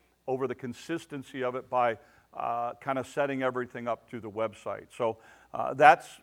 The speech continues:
kind of how we're headed. Uh, we are meeting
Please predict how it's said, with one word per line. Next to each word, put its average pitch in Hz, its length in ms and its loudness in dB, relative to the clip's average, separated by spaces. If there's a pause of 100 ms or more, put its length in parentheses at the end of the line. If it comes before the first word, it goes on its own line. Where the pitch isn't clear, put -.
(120)
kind 160 200 -2
of 147 100 -2
how 147 240 4
we're 139 180 0
headed. 139 420 0 (840)
Uh, 143 140 6
we 175 180 2
are 160 260 10
meeting 185 480 -4